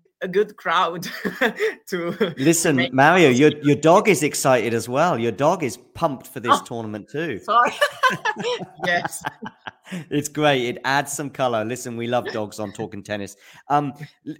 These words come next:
Speaker 2: I, I, I'm also aware, I learned something, uh, in the last year or two. I didn't learn many things, but I did learn this. Um, Iga Swiatek,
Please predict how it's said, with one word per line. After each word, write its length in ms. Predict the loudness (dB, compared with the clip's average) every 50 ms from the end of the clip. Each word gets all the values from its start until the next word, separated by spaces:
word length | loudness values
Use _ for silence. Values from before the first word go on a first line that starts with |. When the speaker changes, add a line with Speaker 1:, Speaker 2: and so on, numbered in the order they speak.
| _
Speaker 2:
I, 100 | -8 -6 -2
I, 280 | 0 0 0 0 0 -2
I'm 120 | -2 -2
also 400 | -4 -4 -4 -6 -6 -8 -6 -4
aware, 380 | -4 -6 -4 -4 -2 -2 0 0
I 120 | 0 -2
learned 300 | -2 -2 -2 -4 -4 -6
something, 400 | -8 -10 -10 -10 -8 -8 -6 -6
uh, 140 | -4 -4 -6
in 120 | -6 -6
the 80 | -6 -4
last 300 | -4 -4 -4 -6 -8 -8
year 180 | -8 -6 -6 -6
or 60 | -8
two. 280 | -8 -8 -8 -8 -8 -12 _
I 120 | -12 -10
didn't 200 | -8 -8 -10 -6
learn 200 | -6 -6 -4 -4
many 160 | -4 -4 -4 -4
things, 260 | -6 -8 -10 -10 -8
but 100 | -8 -8
I 60 | -8
did 220 | -6 -8 -8 -6
learn 320 | -6 -6 -6 -6 -8 -10 -12
this. 340 | -12 -14 -14 -14 -18 -20 _ _ _ _ -20 -20 _ _ _ _ -4
Um, 300 | -2 -2 -2 -4 -6 -10 _ _ -8
Iga 300 | -6 -6 -4 -4 -6 -6
Swiatek, 560 | -6 -6 -6 -4 -4 -4 -6 -8 -12 -12